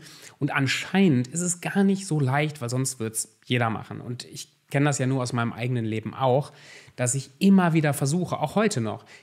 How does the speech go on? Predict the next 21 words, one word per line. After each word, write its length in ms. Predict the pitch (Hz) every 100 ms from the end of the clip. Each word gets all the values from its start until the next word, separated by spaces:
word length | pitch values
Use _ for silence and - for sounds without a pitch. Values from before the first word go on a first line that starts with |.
| -
Dinge 200 | 160 165
zu 180 | - 139
verändern, 680 | - 117 - 175 160 160
Dinge 280 | 135 120 123
anzupassen, 840 | 170 175 170 147 139 139 147 143 139 -
äh, 100 | 135
Dinge 300 | 139 139 127
zu, 420 | - - 123 120
also 180 | - 123
wirklich 220 | 143 143
grundlegend 680 | - 190 190 - 127 123 120
auch 120 | 117
zu 120 | -
verändern, 420 | 131 - 131 127 123
neue 200 | 139 147
Verhaltensweisen 800 | 120 143 151 143 - 123 127 123
zu 360 | - 120 123 - - -
etablieren 560 | 127 139 123 120 123 127
oder 200 | 117 113
Gewohnheiten 960 | 117 113 156 170 123 127 135 131 117
so 480 | 127 - 160 180